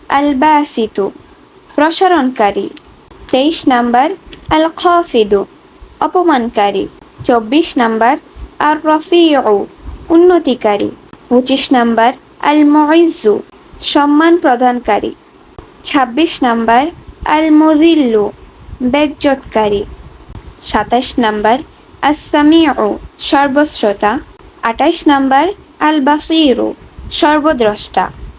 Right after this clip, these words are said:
ঊনত্রিশ নাম্বার আল হাকিমু, বিচারপতি। তিরিশ নাম্বার আল আদলু,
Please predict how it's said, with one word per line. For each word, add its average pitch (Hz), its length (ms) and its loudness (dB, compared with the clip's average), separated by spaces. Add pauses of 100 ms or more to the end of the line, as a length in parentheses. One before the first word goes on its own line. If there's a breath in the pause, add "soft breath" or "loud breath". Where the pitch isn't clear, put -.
(480)
ঊনত্রিশ 254 640 0
নাম্বার 247 400 2 (400)
আল 311 200 0
হাকিমু, 311 720 0 (540)
বিচারপতি। 226 840 0 (500)
তিরিশ 254 420 2
নাম্বার 247 420 2 (300)
আল 311 180 0
আদলু, 254 560 0